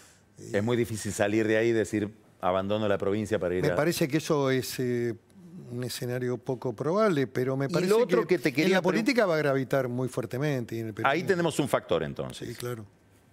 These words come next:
Speaker 1: Que es el factor territorial. Hay otro factor que hay que mirar, que es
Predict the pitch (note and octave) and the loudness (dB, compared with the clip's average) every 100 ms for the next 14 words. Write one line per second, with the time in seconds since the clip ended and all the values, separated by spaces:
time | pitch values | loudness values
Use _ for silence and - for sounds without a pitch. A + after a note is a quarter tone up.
0 | _ F2 G2 G2 A#2+ - - B2+ C3+ A2+ | _ -2 0 2 2 0 2 0 2 2
1 | G#2 - F#2+ D#2+ C#2+ - C#3 F3 G3+ F#3+ | 2 2 2 2 0 0 2 2 2 0
2 | D#3 - F3 E3+ C#3 B2+ A#2+ B2+ D#3+ F3+ | 0 2 2 2 2 2 2 2 2 2
3 | B2+ C#3+ D3 | 0 0 -2